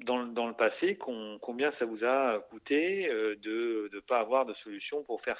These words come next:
ci ou ça ? Ou dans le passé, euh, dans un passé récent, qu'est-ce que vous n'aimeriez pas, euh, euh, retrouver, euh, à quoi vous n'aimeriez pas être confronté de nouveau dans tel type de situation ?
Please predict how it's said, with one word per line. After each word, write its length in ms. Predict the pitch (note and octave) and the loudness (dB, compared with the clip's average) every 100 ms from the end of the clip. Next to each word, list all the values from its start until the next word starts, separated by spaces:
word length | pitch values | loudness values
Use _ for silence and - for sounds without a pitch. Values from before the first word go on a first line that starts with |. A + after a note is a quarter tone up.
| - | -6
ci 100 | D#3+ | -8
ou 80 | D3+ | -4
ça ? 240 | C3+ B2+ _ _ _ - - - _ | -6 -6 _ _ _ -20 -20 -20 _
Ou 100 | A#2+ | -6
dans 160 | B2 B2 | -2 -2
le 80 | |
passé, 1040 | A#2 A#2+ - D#3+ F#3+ F#3 C3 A2 G#2+ G#2+ G2+ _ - | 4 2 4 4 4 4 2 0 -2 -4 -8 _ -20
euh, 120 | C#3 B2+ A2 A#2+ | -16 -14 -14 -6
dans 180 | B2+ A#2 | -4 0
un 80 | B2 | 2
passé 300 | B2+ A2+ B2+ | 2 4 4
récent, 460 | A#2 A2 F3 G3+ | 2 2 0 0
qu'est-ce 180 | - D3 | 0 0
que 80 | - | 0
vous 100 | B2+ | -4
n'aimeriez 480 | B2 A#2+ G#2+ A2+ A2+ | -2 2 2 2 2
pas, 460 | D3 D3 F3 F#3+ B2 | 8 10 10 8 4
euh, 120 | G2+ - - - - _ | 0 -8 -20 -20 -20 _
euh, 600 | A2+ G2+ F#2+ F#2 F2+ F2 F2+ | -6 -4 -4 -6 -8 -8 -6
retrouver, 920 | F#2 A#2 - A#2+ A#2 C3+ E3 F3+ F3+ | -4 -4 -4 0 6 8 8 4 4
euh, 340 | A2+ G2+ G2+ | 4 4 2
à 80 | G#2 | 0
quoi 180 | - D#3+ | 8 8
vous 120 | D#3 | 8
n'aimeriez 460 | B2+ A#2 A2 A2+ A2 | 2 2 2 2 2
pas 200 | D#3 D#3+ | 4 4
être 140 | - - | 2 -6
confronté 480 | C#3 - B2+ E3 | -8 -6 2 4
de 100 | C#3+ | 4
nouveau 320 | C#3 D3+ C3 - _ _ _ _ _ | 0 -2 -4 -6 _ _ _ _ _
dans 240 | B2 C3 | -2 0
tel 260 | C3 C3 B2+ | 4 2 2
type 140 | D3 | -4
de 80 | B2+ | -6
situation ? 500 | A2+ - C#3 - A#2 | -8 -8 -8 -8 -12